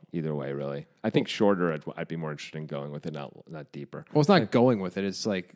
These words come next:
Speaker 2: you don't have to
Speaker 1: Oh,
Speaker 2: go
Speaker 1: yeah, of
Speaker 2: with
Speaker 1: course
Speaker 2: it.
Speaker 1: you don't. But so what's the point of making, of raising again if we're six hundred blinds deep?
Speaker 2: Well, we know that, uh, like, there might be more four betting in general for six hundred blinds deep
Speaker 1: Yes,
Speaker 2: from Jungle Man.
Speaker 1: that's true.
Speaker 2: It c-, it's just a pure value five bet.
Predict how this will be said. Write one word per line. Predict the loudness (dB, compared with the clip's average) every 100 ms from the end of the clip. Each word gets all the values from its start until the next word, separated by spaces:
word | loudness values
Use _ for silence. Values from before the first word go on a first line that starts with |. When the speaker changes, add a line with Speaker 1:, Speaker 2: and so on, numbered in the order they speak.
| _
Speaker 2:
you | 4
don't | 4
have | 4 2 8
to |
Speaker 1:
Oh, | 10
Speaker 2:
go |
Speaker 1:
yeah, | 10
of | 8
Speaker 2:
with |
Speaker 1:
course | 6 6
Speaker 2:
it. |
Speaker 1:
you | 4
don't. | 4
But | 4 4 6
so | 6
what's | 8 6
the | 4
point | 4 4 6
of | 4
making, | 4 2 2 0
of | 2
raising | 6 4 4 2
again | 2 0
if | 0
we're | -4
six | -6 -6
hundred | -6
blinds | -6 -8 -10
deep? | -10 -12 _ _
Speaker 2:
Well, | 6 8
we | 8
know | 8 8
that, | 6 4 0
uh, | 0 0 -2 0
like, | 0 0 -6 _ _ _ _ _ _ _ _ _ _
there | 6 8
might | 8 8
be | 8
more | 8 6
four | 4 4
betting | 4 4
in | 2
general | 0 0 0
for | 0
six | 0
hundred | 0 2
blinds | 4 4
deep | 4
Speaker 1:
Yes, | 2 2
Speaker 2:
from | 2
Jungle | 4 4
Man. | 4
Speaker 1:
that's | 4
true. | 0 0
Speaker 2:
It | 4
c-, | 4
it's | 4 4
just | 2
a | 2
pure | 4 6
value | 6 4 2 0
five | -4 -6
bet. | -8